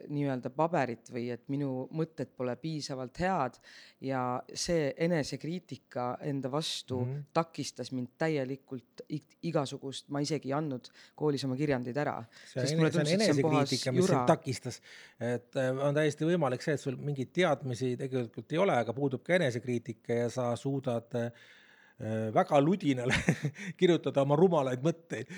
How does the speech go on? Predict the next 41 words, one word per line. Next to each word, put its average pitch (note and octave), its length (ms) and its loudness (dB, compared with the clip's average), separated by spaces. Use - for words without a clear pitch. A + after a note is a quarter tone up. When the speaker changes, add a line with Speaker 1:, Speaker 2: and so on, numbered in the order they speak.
Speaker 1:
Just. G3 140 4
Speaker 2:
kirja C3 340 6
ja C#3 180 2
ilma E3+ 240 4
igasuguse D3+ 320 4
häbita D#3 320 2
need C3+ 160 2
ära C#3+ 140 4
anda. A2+ 260 -2
Speaker 1:
Just. F3+ 220 0
Speaker 2:
Ja, C3+ 200 4
ja C3+ 120 0
tegelikult, D#3 640 0
äh, C#3+ 260 2
noh, C#3+ 140 -2
kirjanduses C#3+ 880 2
või C#3 240 -4
noh, C3+ 160 -4
ku-, F3 240 -6
kunstis, F#3 540 -2
äh, C3 340 0
tarkus, D#3+ 480 0
rumalus C3+ 400 2
ei C3 100 0
ole C#3 220 2
nagu B2+ 240 -4
nii C#3+ 160 0
olulised C#3+ 480 2
asjad, B2 280 0
et A2 160 -2
see - 260 2
Speaker 1:
Mhm. D#3+ 80 -6
Speaker 2:
ka C#3 80 6
see C#3 120 4
rumal F3+ 340 6
tekst D3 400 0
võib C3 140 0
olla C3+ 340 4
ju C3 220 0
kuidagi C3 440 0
nagu B2+ 380 -4